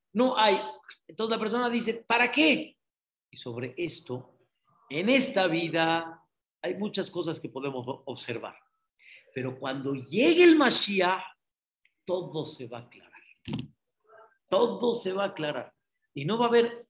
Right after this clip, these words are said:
algo que te quede duda al quien obró bien y al quien obró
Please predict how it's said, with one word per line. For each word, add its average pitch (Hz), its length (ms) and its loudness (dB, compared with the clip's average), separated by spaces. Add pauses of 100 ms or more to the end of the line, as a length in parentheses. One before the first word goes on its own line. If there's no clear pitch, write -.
algo 233 680 2
que 180 80 -2
te - 240 -4
quede 214 380 0
duda 208 500 -2 (520)
al 170 220 2
quien 185 220 2
obró 180 360 6
bien 208 580 4 (840)
y 131 80 -10
al 127 200 -6
quien 131 200 -10
obró 131 680 -4